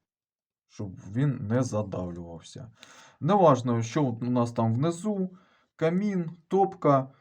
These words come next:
Головне, що ми вираховували, якщо вихлопний патрубок сто вісімдесят, значить все ок,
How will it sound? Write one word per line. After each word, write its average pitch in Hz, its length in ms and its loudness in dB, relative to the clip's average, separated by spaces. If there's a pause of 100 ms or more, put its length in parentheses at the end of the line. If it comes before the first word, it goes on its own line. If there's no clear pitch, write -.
(180)
Головне, 147 500 2
що 131 200 -2
ми 147 240 2
вираховували, 110 880 2
якщо 127 260 0
вихлопний 135 420 0
патрубок 120 500 0
сто 170 180 0
вісімдесят, 156 600 -2
значить 139 440 -2
все - 240 -4
ок, 151 480 0